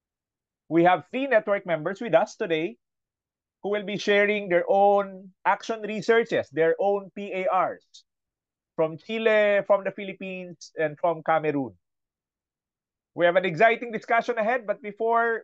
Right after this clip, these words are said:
before that, before we continue and before we hear, uh, from our speakers, we would like to know, we would like to get a sense of how many people in this room are familiar about the term or the concept of P A R,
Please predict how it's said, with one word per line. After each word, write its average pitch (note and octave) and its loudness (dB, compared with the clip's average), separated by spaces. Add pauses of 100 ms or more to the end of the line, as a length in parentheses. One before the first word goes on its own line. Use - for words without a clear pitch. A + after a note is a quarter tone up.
before G3+ -2
that, A#3 2
before G#3+ -10
we G#3 -8
continue G3+ -14
and G3+ -12
before F#3+ -6 (340)
we F#3+ -4
hear, G3+ -6
uh, F3 2
from E3+ -8
our F3 -2
speakers, - -10 (600)
we A3 -2
would C4 -2
like B3+ 4
to A3 -16
know, A3 -2 (160)
we G3+ -8
would G#3 -8
like E3+ 2
to - -6
get G3+ -2
a F3+ 0
sense G3 -2 (180)
of E3 -2 (240)
how A3+ 2
many A#3 -8
people G#3+ -4
in G3 -12
this F3+ -16
room G3 -10
are F3 0
familiar G3 -6
about E3 0 (600)
the E3 0 (100)
term G3+ -2 (180)
or D#3 -4
the D3+ -6
concept F#3 -2 (120)
of D3+ -2 (100)
P G3+ -6
A F3+ 2
R, B2 2